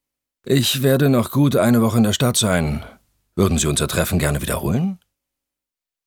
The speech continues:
„Ich glaube, das wäre keine gute Idee“, erwiderte sie. „Könnte ich dann wenigstens Ihre Telefonnummer bekommen?“ „Warum?“ „Kann es schaden,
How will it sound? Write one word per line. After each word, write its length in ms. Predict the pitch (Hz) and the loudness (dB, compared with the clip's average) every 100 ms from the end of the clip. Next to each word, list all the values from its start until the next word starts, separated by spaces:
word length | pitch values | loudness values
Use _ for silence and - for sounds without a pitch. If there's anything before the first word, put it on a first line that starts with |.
| _ | _
„Ich 320 | - 110 - | -2 0 -2
glaube, 640 | - 113 117 101 104 95 78 _ | -2 0 0 0 -2 -2 -8 _
das 380 | - 92 - - | -10 -6 -4 -4
wäre 260 | 87 87 - | -6 -8 -8
keine 300 | - 73 - | -6 -4 -6
gute 220 | - - | -10 -10
Idee“, 340 | - - - - - _ _ _ _ | -10 -10 -12 -14 -20 _ _ _ _
erwiderte 440 | 117 - - - - | -8 -8 -10 -10 -10
sie. 200 | - - - _ _ _ _ _ _ _ _ _ _ _ _ _ _ - | -12 -14 -20 _ _ _ _ _ _ _ _ _ _ _ _ _ _ -10
„Könnte 320 | 71 101 104 92 | -6 -2 -2 -2
ich 140 | 80 | -2
dann 300 | 85 80 78 | 0 0 0
wenigstens 480 | 87 87 - 78 - | 0 0 0 -2 -2
Ihre 280 | 62 67 - | -4 -8 -8
Telefonnummer 680 | - 71 - - 98 127 113 | -6 -6 -6 -2 0 0 -4
bekommen?“ 440 | 131 139 170 185 _ _ _ _ _ _ _ _ _ _ _ _ _ | -4 -4 -4 -6 _ _ _ _ _ _ _ _ _ _ _ _ _
„Warum?“ 520 | - 71 - 90 151 _ _ _ _ _ _ _ _ _ _ _ _ | -8 -8 -6 -6 -6 _ _ _ _ _ _ _ _ _ _ _ _
„Kann 220 | - - 73 | -6 -2 -2
es 240 | - - | -4 -4
schaden, 540 | - 67 78 101 90 | -2 -2 -2 -2 -2